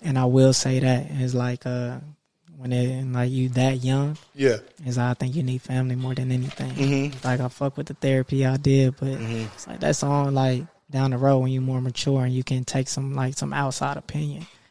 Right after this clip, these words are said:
Speaker 2: Right.
Speaker 1: Like, nigga, you ain't taking no outside opinion when you that young, you feel me?
Speaker 2: Yeah.
Speaker 1: Yeah, so.
Speaker 2: That's major right there, bro.
Speaker 1: Yeah, for
Speaker 2: You see,
Speaker 1: sure.
Speaker 2: like, you really said a lot because, 'cause then it, it's, like, more or less at a balance of, like, family gonna help you through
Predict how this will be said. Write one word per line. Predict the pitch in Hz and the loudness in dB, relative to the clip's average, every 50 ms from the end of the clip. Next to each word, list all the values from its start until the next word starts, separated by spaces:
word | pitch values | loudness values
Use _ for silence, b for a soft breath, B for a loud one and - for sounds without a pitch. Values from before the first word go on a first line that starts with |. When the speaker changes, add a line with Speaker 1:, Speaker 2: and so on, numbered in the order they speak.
| _ - 127 | _ -8 -2
Speaker 2:
Right. | 117 117 117 113 113 110 113 - - | 2 4 4 6 4 2 0 -4 -8
Speaker 1:
Like, | 151 147 | -8 -6
nigga, | 170 175 180 | -4 -4 -2
you | 190 190 | 0 0
ain't | 185 170 - | 0 0 0
taking | - 165 160 156 | 0 0 0 0
no | 151 147 | 0 0
outside | 139 139 135 135 139 - 147 143 139 | 0 0 0 0 0 0 0 0 -2
opinion | 139 - - 139 135 143 139 135 131 | -2 -2 0 0 2 2 2 0 0
when | 131 131 | 0 0
you | 131 131 | 0 0
that | 135 135 131 131 | 0 0 0 0
young, | 131 131 131 131 131 | 0 0 0 -2 -2
you | 139 139 | -4 -8
feel | 135 - - 139 | -10 -8 -6 -4
me? | 139 139 139 135 143 - _ - | -2 -2 -2 -2 -4 -8 _ -12
Speaker 2:
Yeah. | 120 117 110 104 104 - - _ - | -8 -6 -6 -6 -8 -12 -16 _ -8
Speaker 1:
Yeah, | 135 127 127 127 127 131 | -4 -2 -2 -2 -2 -4
so. | 135 - - - - - - 165 160 - - | -6 -8 -10 -10 -10 -10 -12 -14 -16 -18 -14
Speaker 2:
That's | 120 113 107 | -12 -10 -8
major | 107 113 113 117 107 101 101 | -4 -2 -2 -2 -2 -2 -4
right | 98 98 95 | -6 -6 -8
there, | 98 98 | -10 -10
bro. | 95 - - | -10 -10 -10
Speaker 1:
Yeah, | - - - 58 - - 165 156 - - | -8 -10 -10 -10 -12 -12 -14 -14 -16 -10
for | - | -8
Speaker 2:
You | 123 113 | -6 -4
see, | - 117 | -2 -2
Speaker 1:
sure. | - | 0
Speaker 2:
like, | - - - | 0 0 0
you | 110 120 120 | -2 -2 0
really | 120 123 120 | 0 0 0
said | 113 - 113 107 | 0 -2 -4 -4
a | |
lot | 107 117 127 120 | -2 -2 -4 -4
because, | 117 107 - 117 110 B B B B B B B B B _ _ | -4 -6 -6 -8 -10 B B B B B B B B B _ _
'cause | - 120 107 | -10 -10 -6
then | 107 120 123 120 117 | -4 -4 -2 -2 -2
it, | 113 113 113 113 - 117 | -2 -4 -4 -6 -8 -10
it's, | 107 104 | -8 -6
like, | 104 101 98 | -6 -6 -8
more | 101 101 104 104 | -8 -10 -10 -8
or | 104 | -6
less | 104 101 - - | -6 -6 -6 -6
at | 110 | -8
a | 104 | -8
balance | 101 113 117 113 110 107 - | -6 -4 -4 -4 -4 -4 -6
of, | 117 107 104 107 107 | -6 -6 -8 -8 -8
like, | 127 110 107 101 - | -8 -8 -8 -8 -10
family | - - 120 123 117 | -10 -6 -6 -4 -4
gonna | 110 110 | -4 -4
help | 104 117 110 107 - 104 | -4 -4 -6 -6 -6 -10
you | 110 | -10
through | 107 - 113 113 104 | -6 -4 -4 -4 -4